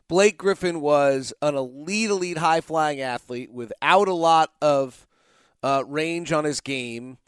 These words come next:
He was, you know, the stupid criticism is all he does is dunk. He had two hundred and fourteen dunks that year.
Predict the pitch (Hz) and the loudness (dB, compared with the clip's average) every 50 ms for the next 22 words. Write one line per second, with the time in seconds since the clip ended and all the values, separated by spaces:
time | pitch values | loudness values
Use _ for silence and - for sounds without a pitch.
0 | _ _ _ _ - 139 147 147 143 139 139 135 123 - - - - 147 147 143 | _ _ _ _ -6 -4 -2 -2 0 -2 -2 -4 -4 -8 -14 -16 -10 -6 -2 -2
1 | 139 131 131 143 139 - - - - 185 185 - 180 165 - - 170 160 151 - | 0 0 -2 -4 -4 -4 -4 -4 -2 -4 -2 -2 -4 -6 -4 -2 -2 -2 -2 -2
2 | - 156 147 135 156 143 139 120 - - - 147 156 165 170 175 160 123 147 147 | -4 -6 -6 -6 -6 -6 -6 -8 -6 0 4 6 6 6 6 4 2 2 2 2
3 | 151 143 135 143 135 - - - 147 131 123 127 131 - 131 127 120 - - - | 2 2 0 -6 -8 -8 -4 0 0 0 0 0 -4 -8 -8 -8 -8 -8 -6 -6
4 | 185 151 170 170 160 165 151 143 127 127 123 _ _ - 170 170 170 - - - | -4 -2 -2 -2 -2 -4 -6 -6 -8 -10 -12 _ _ -4 -2 -2 -4 -4 -10 -12
5 | 180 180 160 151 143 - - 143 139 139 127 - - - 117 107 98 - 87 98 | -10 -8 -8 -8 -6 -2 -2 -2 -2 -2 -4 -8 -8 -6 -6 -6 -6 -8 -12 -14
6 | 98 90 87 92 104 | -12 -12 -12 -14 -20